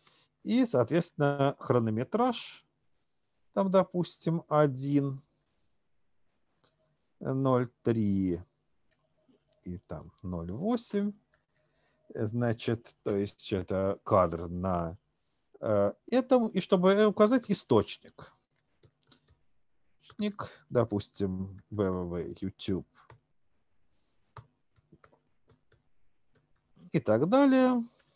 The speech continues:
И, соответственно, как именно был сделан скриншот. Соответственно, больше ничего про фильм писать не надо, потому что он и так есть в фильмографии. Когда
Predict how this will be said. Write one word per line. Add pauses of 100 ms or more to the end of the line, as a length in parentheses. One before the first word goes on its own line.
(1900)
И,
соответственно, (1040)
как
именно
был
сделан (260)
скриншот. (1080)
Соответственно,
больше
ничего
про
фильм
писать
не
надо,
потому
что
он
и
так
есть
в
фильмографии.
Когда